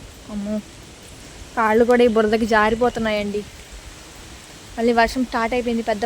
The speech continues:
వర్షం పడుతుంది చూడండి. వర్షం, ఫుల్ వర్షము, గాలి, ఇంకా ఇదిగోండి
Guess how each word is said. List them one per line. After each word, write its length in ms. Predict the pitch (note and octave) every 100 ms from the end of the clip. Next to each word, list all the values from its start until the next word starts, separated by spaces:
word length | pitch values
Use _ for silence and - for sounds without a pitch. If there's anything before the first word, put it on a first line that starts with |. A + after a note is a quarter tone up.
| A#3+
వర్షం 180 | B3 A#3
పడుతుంది 320 | A3 A3 A3+ A3
చూడండి. 340 | A3 G#3+ G#3 F#4+ - - - - - - - - - - - - - - - - - - - -
వర్షం, 240 | A3+ B3+ A#3+
ఫుల్ 260 | B3+ A#3+ B3+ B3
వర్షము, 340 | A#3+ A#3+ B3 A3 A3+
గాలి, 320 | A3+ A#3+ B3+ A#3
ఇంకా 120 | A#3
ఇదిగోండి 320 | A#3 A#3+ A3+